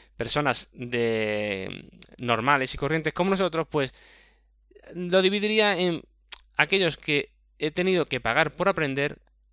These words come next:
aquellos que han sido compañeros de viaje y aquellos que, los, que me enseñaron gratuitamente. Bueno, pues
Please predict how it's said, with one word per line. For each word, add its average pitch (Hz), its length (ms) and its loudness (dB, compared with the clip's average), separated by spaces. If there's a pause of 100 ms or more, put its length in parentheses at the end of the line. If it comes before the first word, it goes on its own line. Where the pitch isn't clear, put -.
aquellos 135 540 0
que 160 120 -2
han 170 100 0
sido 143 300 -2
compañeros 123 680 -2
de 160 100 2
viaje 131 520 0 (560)
y 220 180 -2
aquellos 175 540 0 (120)
que, 170 260 -2 (300)
los, 151 300 -2
que 151 480 -4
me 190 80 2
enseñaron 135 520 0
gratuitamente. 113 920 -6 (1300)
Bueno, 139 280 -2
pues 127 300 0